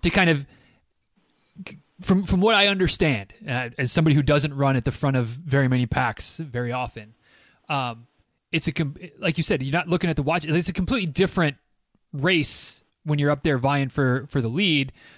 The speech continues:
versus when you're mid pack and you're trying to pace for a P R or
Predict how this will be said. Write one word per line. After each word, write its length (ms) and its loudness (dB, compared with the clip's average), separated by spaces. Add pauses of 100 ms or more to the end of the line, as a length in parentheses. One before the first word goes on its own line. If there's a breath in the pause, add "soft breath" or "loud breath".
(140)
versus 360 0
when 140 0
you're 100 2
mid 240 0
pack 340 0
and 60 0
you're 100 0
trying 300 -2
to 40 -4
pace 320 -2
for 160 -2
a 60 -2
P 240 -4
R 380 4 (100)
or 80 -6